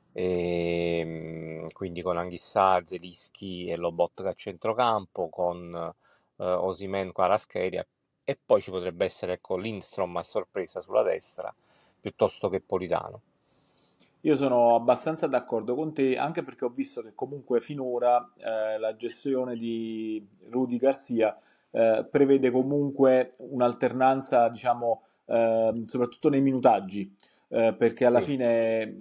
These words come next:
Speaker 2: eh, alcuni cambi avvengono molto presto, intorno al sessantesimo, quando c'è da preservare, diciamo, il calciatore per la partita successiva.
Speaker 1: Eh,
Speaker 2: Quindi
Speaker 1: alcuni
Speaker 2: io, io credo che poi alla fine ci si regoli in questo modo, anche in questo caso.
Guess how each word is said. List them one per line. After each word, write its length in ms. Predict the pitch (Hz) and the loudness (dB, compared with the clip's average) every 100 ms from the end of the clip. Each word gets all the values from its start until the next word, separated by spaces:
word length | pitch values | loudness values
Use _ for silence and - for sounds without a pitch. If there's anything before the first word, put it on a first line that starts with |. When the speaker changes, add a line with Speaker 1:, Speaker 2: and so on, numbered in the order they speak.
| - | -14
Speaker 2:
eh, 160 | - _ _ | -16 _ _
alcuni 420 | - 123 - 170 139 | 0 0 2 2 6
cambi 340 | 139 139 135 | 6 4 0
avvengono 420 | 120 127 123 120 | 2 2 2 0
molto 280 | 123 123 139 | 0 0 0
presto, 360 | 123 120 117 117 | 2 2 2 -4
intorno 280 | 107 110 | -6 -4
al 80 | 107 | -4
sessantesimo, 1000 | - 113 - 135 123 110 104 113 117 110 _ _ | -6 -8 -4 -2 2 2 2 -2 -2 -4 _ _
quando 280 | - 120 120 | 0 2 2
c'è 160 | 113 117 | 0 2
da 140 | 117 | 0
preservare, 680 | 101 107 117 107 110 110 107 | 0 -4 -2 0 4 4 2
diciamo, 380 | 104 98 104 104 | -4 -4 -4 -4
il 80 | 101 | -6
calciatore 560 | 113 98 113 107 107 | -8 -6 -6 -2 -2
per 120 | 101 101 | -2 -2
la 120 | 95 | -2
partita 340 | 101 - 101 | -4 -8 -12
successiva. 720 | 95 98 - 92 - 92 87 _ _ _ _ - 117 | -12 -14 -16 -14 -10 -10 -10 _ _ _ _ -4 0
Speaker 1:
Eh, 120 | 127 | 2
Speaker 2:
Quindi 20 | |
Speaker 1:
alcuni 580 | - 110 104 104 104 104 - | 2 2 2 0 -2 -6 0
Speaker 2:
io, 360 | 143 131 - _ _ | 4 4 0 _ _
io 180 | 143 147 | 4 4
credo 400 | 147 147 147 135 | 6 4 6 4
che 240 | 123 127 107 | 4 2 6
poi 140 | 131 | 6
alla 140 | 127 | 6
fine 400 | 120 127 117 113 _ | 2 0 -4 -4 _
ci 200 | - 135 | -4 -2
si 140 | 117 123 | 0 4
regoli 340 | 120 117 117 | 4 4 0
in 80 | 110 | 0
questo 340 | 117 107 127 | -4 -4 -4
modo, 280 | 117 107 104 | -2 0 0
anche 180 | 104 104 | -2 -4
in 80 | 101 | -6
questo 280 | 104 - 101 | -8 -8 -4
caso. 300 | 98 95 | -2 -4